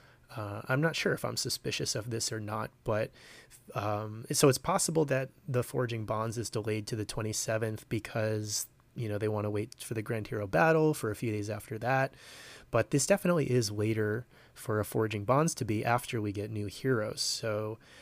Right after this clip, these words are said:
I'm not exactly sure what it is. I think one possibility is they just didn't want it to overlap with other in-game content.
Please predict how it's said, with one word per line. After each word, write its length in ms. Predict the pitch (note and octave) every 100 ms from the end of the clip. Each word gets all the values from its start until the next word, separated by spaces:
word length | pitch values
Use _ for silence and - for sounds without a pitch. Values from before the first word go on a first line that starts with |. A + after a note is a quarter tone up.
| - - -
I'm 160 | A#2+ A#2
not 140 | A#2+
exactly 400 | A2 A2 A2 D#3+
sure 240 | D#3 D#3 D#3
what 160 | D#3
it 100 | D3+
is. 360 | D#3+ E3 E3 -
I 60 | -
think 240 | - B2
one 160 | G#2+ A2
possibility 720 | B2+ B2 B2+ C3+ C#3 C#3+ D3
is 100 | C3+
they 140 | A#2
just 240 | A2 A2 -
didn't 240 | A2 A2
want 180 | G#2+ G#2
it 80 | G2+
to 100 | - A#2+
overlap 580 | G#2 G#2 G2+ G#2 G2+
with 200 | G#2+ G#2
other 220 | G#2+ G#2 A2
in-game 480 | B2 A2 G#2 G2+
content. 720 | G2+ - A#2 C3 - C#3+ C3+